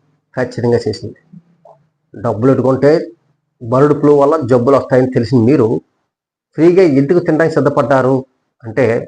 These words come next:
ఇది మీరు సృష్టించిన స్టంట్ అని చివరికి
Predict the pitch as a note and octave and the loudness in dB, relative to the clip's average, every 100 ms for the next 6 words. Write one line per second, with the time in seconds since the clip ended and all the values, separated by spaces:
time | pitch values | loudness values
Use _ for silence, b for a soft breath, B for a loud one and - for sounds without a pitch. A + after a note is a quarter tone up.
0 | _ _ _ _ _ _ _ - B2+ A3 | _ _ _ _ _ _ _ -16 -10 -10
1 | - _ A2+ B2 D#3 - - D3+ C3+ D3 | -12 _ -2 0 2 0 0 0 0 -2
2 | C#3+ B2 A#2+ B2 A#2+ A#2 A#2 - _ _ | -2 -2 0 2 2 0 -4 -12 _ _
3 | _ _ _ _ _ _ _ _ _ _ | _ _ _ _ _ _ _ _ _ _
4 | - D#3+ G#3+ - | -2 0 2 0